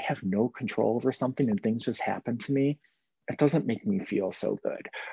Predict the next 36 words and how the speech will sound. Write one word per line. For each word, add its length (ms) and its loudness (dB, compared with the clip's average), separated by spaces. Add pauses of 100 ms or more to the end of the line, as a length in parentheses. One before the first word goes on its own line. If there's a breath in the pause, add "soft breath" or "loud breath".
(160 loud breath)
Um, 400 6
makes 220 0
me 140 2
feel 280 2
a 160 0
little 140 -2
bit 180 0
hopeless, 560 -2 (460 loud breath)
um, 300 2
to 80 -2
know 160 4
that 180 0
my 240 0
fate 220 -2
is 160 -4
in 100 0
the, 100 -2 (340)
uh, 260 4 (100)
in 100 4
the 80 4
hands 400 0
of, 200 2 (180)
of 100 -2
somebody 460 -2
else. 340 -2 (420 loud breath)
Um, 340 4 (420)
I'm, 220 6
I'm 100 6
curious 480 2
if 180 0
anybody 760 4 (260 soft breath)
talks 380 2
about 320 4
locus 400 -2
of 140 -2
control, 640 2